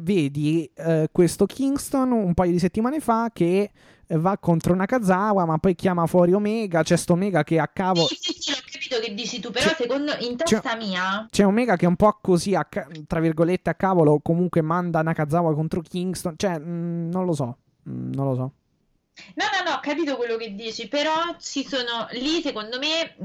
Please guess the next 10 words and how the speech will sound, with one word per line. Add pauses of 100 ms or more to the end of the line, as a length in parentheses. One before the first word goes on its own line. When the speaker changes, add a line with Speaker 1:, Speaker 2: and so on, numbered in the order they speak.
Speaker 2:
quella
cosa
io,
per
come
sono
io,
l'ho
letta (1400)
come